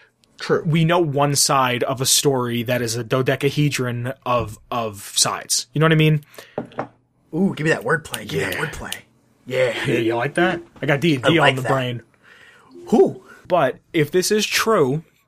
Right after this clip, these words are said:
Speaker 2: which is, this is something that I was kind of fearing, and I kind of said a little bit about it, that I'm kind of worried about three a little bit. Are you gonna not, like, I love the writing of, of, of Borderlands. Like, I like how
Speaker 1: It's,
Speaker 2: it's
Speaker 1: the writing style is iconic. It's funny.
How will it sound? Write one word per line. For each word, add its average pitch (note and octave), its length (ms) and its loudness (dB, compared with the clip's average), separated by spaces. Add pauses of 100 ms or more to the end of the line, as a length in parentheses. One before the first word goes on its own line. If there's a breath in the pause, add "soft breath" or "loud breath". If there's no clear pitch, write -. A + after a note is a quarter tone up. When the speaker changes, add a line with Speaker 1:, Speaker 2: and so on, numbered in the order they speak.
(400)
Speaker 2:
which C3 180 0
is, B2+ 80 0
this C#3 160 2
is D#3 100 2
something D#3 280 2
that C#3 100 2
I C#3 100 4
was D3+ 140 0
kind C#3 260 -2
of C3+ 160 -2
fearing, C#3+ 720 -2
and B2+ 80 -2
I B2+ 80 -4
kind C#3 260 -2
of C#3 60 -2
said C#3 180 0
a - 20 -2
little C3 200 -2
bit B2+ 80 0
about A#2+ 280 -2
it, C#3 60 -2
that C3 100 -2
I'm C3+ 100 -2
kind D3+ 220 -4
of D#3+ 80 -2
worried A3 220 2
about A2+ 200 -2
three A2+ 160 -4
a A2 60 -2
little G#2+ 180 -6
bit. F#2+ 200 -10 (300 loud breath)
Are E3+ 120 2
you F3+ 120 2
gonna G3 240 2
not, E3 420 2 (440)
like, F3+ 260 0
I F#3+ 140 0
love F#3 380 0
the F#3 120 0
writing D#3 460 0
of, E3 380 0
of, D3 340 2
of D3 480 0 (340)
Borderlands. C#3 720 -2
Like, A#2+ 240 -6
I C3 80 -2
like C3+ 240 0
how - 220 4
Speaker 1:
It's, - 520 -2
Speaker 2:
it's E3+ 100 -18 (100)
Speaker 1:
the G3 120 2
writing F3+ 360 0
style C#3 340 0
is B2+ 140 -6
iconic. B2 560 -2
It's - 180 -12
funny. E3+ 540 -2